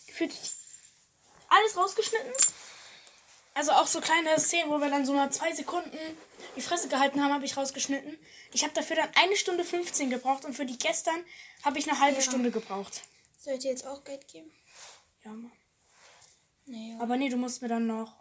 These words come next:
Speaker 1: Geld geben für Jürgen.
Speaker 2: Ja, ja.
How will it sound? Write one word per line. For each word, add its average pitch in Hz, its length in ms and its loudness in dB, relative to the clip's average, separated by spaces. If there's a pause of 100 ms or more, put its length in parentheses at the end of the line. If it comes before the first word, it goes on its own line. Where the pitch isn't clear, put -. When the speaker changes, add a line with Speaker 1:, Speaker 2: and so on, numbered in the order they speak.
(920)
Speaker 1:
Geld 226 240 -4
geben 208 200 -6
für 202 320 -12 (880)
Jürgen. 214 240 -8 (1080)
Speaker 2:
Ja, 262 60 -16 (260)
ja. 262 80 -18